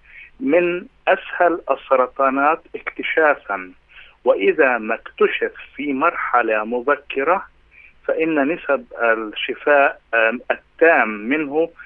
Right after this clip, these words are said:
تصل إلى درجة عالية جدًا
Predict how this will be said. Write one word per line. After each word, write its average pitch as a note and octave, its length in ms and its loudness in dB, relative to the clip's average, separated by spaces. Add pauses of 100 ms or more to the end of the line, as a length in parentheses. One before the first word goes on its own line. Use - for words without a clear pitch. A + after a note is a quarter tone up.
(220)
تصل D#3+ 500 2 (140)
إلى B2+ 400 2
درجة B2+ 520 2
عالية A#2 520 2
جدًا B2 480 -4